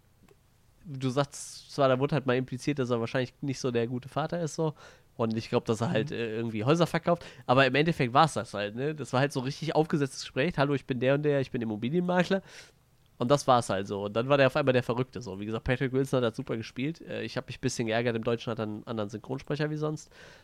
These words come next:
Speaker 1: Aber, ähm,
Speaker 2: Ja.
Speaker 1: das war's halt irgendwie, ne? Mehr, mehr war da dann auch nicht dran an dem Charakter. Ich mein, er war wahrscheinlich auch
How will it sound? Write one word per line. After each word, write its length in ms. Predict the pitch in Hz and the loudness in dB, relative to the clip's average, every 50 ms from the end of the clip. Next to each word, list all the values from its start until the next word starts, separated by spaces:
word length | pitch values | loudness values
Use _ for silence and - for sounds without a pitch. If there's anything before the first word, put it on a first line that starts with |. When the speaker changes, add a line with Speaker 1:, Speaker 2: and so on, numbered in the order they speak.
| _ _ _ | _ _ _
Speaker 1:
Aber, 400 | - 123 117 117 117 113 117 - | 0 2 4 6 6 4 4 2
ähm, 220 | 117 113 117 131 - _ - - | 0 -2 -2 -4 -12 _ -16 -12
Speaker 2:
Ja. 140 | - 101 98 - _ _ _ _ _ _ _ | -12 -12 -12 -12 _ _ _ _ _ _ _
Speaker 1:
das 200 | - 120 113 - 139 | -6 -4 0 2 4
war's 180 | 147 147 - | 4 4 4
halt 140 | 123 101 87 | 0 -2 -2
irgendwie, 340 | 85 101 104 98 120 104 95 | -4 -6 -8 -8 -10 -10 -8
ne? 160 | 104 131 151 | -6 -6 -4
Mehr, 180 | 151 120 110 - | -4 -4 -4 -4
mehr 240 | - 123 120 131 135 | -4 -2 0 2 2
war 80 | 151 156 | 4 4
da 160 | 151 143 120 | 4 4 2
dann 180 | 131 131 127 - | 2 0 0 -2
auch 220 | 139 135 - - | -4 -4 -4 -4
nicht 260 | 139 139 - - - | -6 -6 -6 -8 -4
dran 220 | 147 139 123 101 - - | -2 -2 -2 -4 -6 -12
an 120 | 110 104 98 | -12 -10 -8
dem 140 | 98 104 | -8 -8
Charakter. 480 | 101 110 110 104 113 - - 123 135 135 - _ - - - - - _ _ _ _ _ _ _ _ - | -8 -8 -6 -6 -8 -8 -10 -12 -12 -14 -16 _ -20 -20 -20 -20 -20 _ _ _ _ _ _ _ _ -10
Ich 200 | - - - - | -8 -8 -8 -4
mein, 340 | 110 110 127 135 131 123 110 - _ - | 0 2 2 2 2 -2 -8 -16 _ -6
er 160 | - 113 107 | -4 -2 2
war 140 | 117 123 123 | 2 2 2
wahrscheinlich 420 | 117 107 - 123 117 120 113 127 | 2 0 0 0 0 0 -2 -2
auch 240 | - 113 110 - - | -4 -4 -4 -4 -8